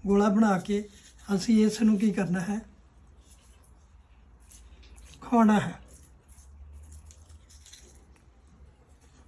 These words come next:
ਇਸ ਨੂੰ ਕੋਈ ਪੀਸਣਾ ਨਹੀਂ, ਸਾਬਤ ਹੀ ਅਸੀਂ ਮੇਥਰੇ ਖਾਣੇ ਆ।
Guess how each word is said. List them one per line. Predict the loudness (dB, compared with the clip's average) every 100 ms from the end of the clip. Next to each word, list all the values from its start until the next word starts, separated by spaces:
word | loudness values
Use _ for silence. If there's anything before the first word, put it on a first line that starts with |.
| _ _ _ _ _ _ -20 -20 -20 _ _ _ -20 -20 -4
ਇਸ | 0 4 6
ਨੂੰ | 6 6
ਕੋਈ | 2
ਪੀਸਣਾ | 2 0 2 4 6
ਨਹੀਂ, | 6 4 0 -14 _ -14 -2
ਸਾਬਤ | 0 4 4 6
ਹੀ | 6 6
ਅਸੀਂ | 6
ਮੇਥਰੇ | 4 2 0 -2 0
ਖਾਣੇ | -2 0 0
ਆ। | 0